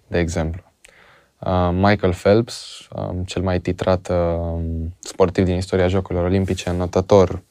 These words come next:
legendă, mă rog, um, s-a lăsat de înot pe el la vreo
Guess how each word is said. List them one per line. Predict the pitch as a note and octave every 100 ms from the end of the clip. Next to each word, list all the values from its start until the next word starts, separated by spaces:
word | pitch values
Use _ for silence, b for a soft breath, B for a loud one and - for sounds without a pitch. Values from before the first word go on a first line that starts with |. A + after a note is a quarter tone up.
| _ -
legendă, | F#2+ F#2 G#2 F2 E2+ E2+ -
mă | F#2 G2+
rog, | C3+ D3+ b b b b b b -
um, | G#2+ G#2
s-a | G#2 A2+
lăsat | A2+ - A#2+
de | G#2+
înot | F#2+ F2+
pe | -
el | F#2
la | F2
vreo | F2 F2+ E2+